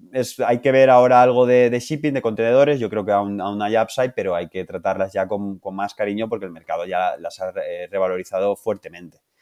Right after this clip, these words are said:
Aún hay algo, como, como digo, pero, pero con cautela.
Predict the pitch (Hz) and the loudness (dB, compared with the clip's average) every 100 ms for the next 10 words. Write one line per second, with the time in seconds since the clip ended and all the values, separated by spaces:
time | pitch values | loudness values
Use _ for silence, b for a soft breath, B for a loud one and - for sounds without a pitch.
0 | _ _ 90 107 120 123 127 127 123 104 | _ _ -6 0 4 4 4 -2 -2 -4
1 | 104 104 101 95 - 104 104 104 120 123 | -6 -6 -8 -12 -10 -10 -6 -6 -2 -2
2 | 120 98 85 80 73 90 85 87 85 82 | -2 -4 -4 -6 -8 -12 -10 -12 -8 -8
3 | 80 87 73 | -6 -8 -8